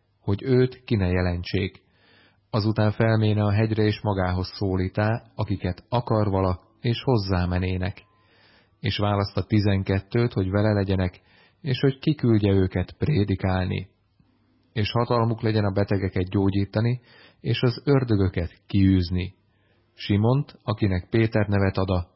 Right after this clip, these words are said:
és Jakabot, a Zebedeus fiát, és Jánost, a Jakab testvérét,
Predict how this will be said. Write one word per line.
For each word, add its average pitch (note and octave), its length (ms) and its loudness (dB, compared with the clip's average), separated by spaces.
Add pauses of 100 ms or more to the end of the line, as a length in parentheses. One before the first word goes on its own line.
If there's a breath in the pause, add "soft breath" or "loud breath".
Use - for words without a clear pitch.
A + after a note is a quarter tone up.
(160)
és F#2 260 -4
Jakabot, G2+ 560 0 (280)
a F#2+ 180 -2
Zebedeus G#2+ 640 0
fiát, F#2+ 380 -2 (500 soft breath)
és B2+ 240 -4
Jánost, B2 440 0 (260)
a A2+ 80 0
Jakab G2+ 360 0
testvérét, G2 800 0